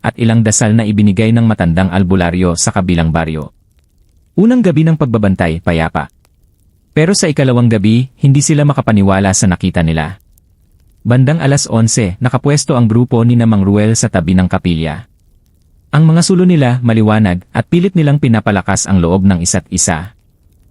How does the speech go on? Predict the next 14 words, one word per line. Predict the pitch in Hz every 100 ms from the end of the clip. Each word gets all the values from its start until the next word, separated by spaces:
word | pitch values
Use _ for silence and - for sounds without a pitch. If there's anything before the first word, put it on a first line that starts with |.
| _ _
Tapos, | - 110 120 120 -
mula | 117 127 139
sa | 127
dulo | 117 113
ng | 117
kalsada, | 110 98 117 87 87 82 -
may | 107
nakita | 110 117 110 107
silang | 98 85 80
anino. | 78 80 80 85 _ _ _ _ _ _ _ - 117
Matangkad. | 104 95 87 85 82 - _ _ _ _ _ _ _ _
Mabagal | 110 107 123 160 165
ang | 135
lakad, | 113 92